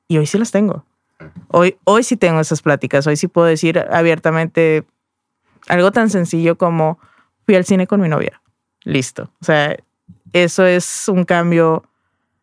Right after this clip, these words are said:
que al menos a mí, en, en cuestión de cómo percibo mi día a día, es muy diferente. O sea, sí me quita una pesadez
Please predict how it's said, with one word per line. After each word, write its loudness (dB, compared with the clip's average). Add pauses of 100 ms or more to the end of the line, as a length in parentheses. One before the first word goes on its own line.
(840)
que 2
al 2
menos 2
a 2
mí, 0 (640)
en, 2
en 0
cuestión 2
de 0 (180)
cómo 2
percibo 0
mi 0
día 2
a 2
día, 0 (800)
es 0
muy 0
diferente. -2
O -12
sea, 0
sí 0
me 2
quita -2
una 0
pesadez -2